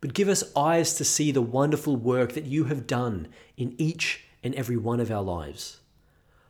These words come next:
Open our hearts to receive your grace this coming Holy Week, that by renewing our baptismal promises at Easter, we will emerge with a greater faith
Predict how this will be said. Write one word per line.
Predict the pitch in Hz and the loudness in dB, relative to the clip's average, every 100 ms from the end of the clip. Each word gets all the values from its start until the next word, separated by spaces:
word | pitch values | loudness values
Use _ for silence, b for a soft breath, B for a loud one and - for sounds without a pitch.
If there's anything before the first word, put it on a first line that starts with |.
| b 156 | b 0
Open | 175 185 185 | 2 4 2
our | 170 | 2
hearts | - 131 131 - | 0 0 0 -2
to | 123 | -2
receive | 110 - 139 143 139 135 | 0 2 2 2 2 0
your | 113 | -2
grace | 113 113 107 104 | 0 0 0 -2
this | - 110 | -4 -6
coming | - - 120 117 | -6 -4 -2 -2
Holy | - 104 101 | -2 -4 -2
Week, | 82 71 - - b b b b b | -4 -8 -14 -20 b b b b b
that | 131 - | -6 0
by | 139 | 0
renewing | 127 135 139 156 160 180 | 2 2 4 4 4 2
our | 123 | -2
baptismal | 104 - - - 165 156 156 | 0 -2 -2 2 2 4 2
promises | 151 131 123 120 127 113 | 2 0 2 2 0 0
at | 113 - | -4 -2
Easter, | 131 123 - 82 78 - b b b b b | -2 0 -2 -4 -6 -14 b b b b b
we | 143 | 0
will | 139 131 | 2 2
emerge | 131 131 139 139 139 | 2 2 4 2 0
with | 120 | -6
a | 113 | -6
greater | 110 110 117 117 | -4 0 0 -2
faith | - - 107 73 - | -8 -4 -4 -4 -12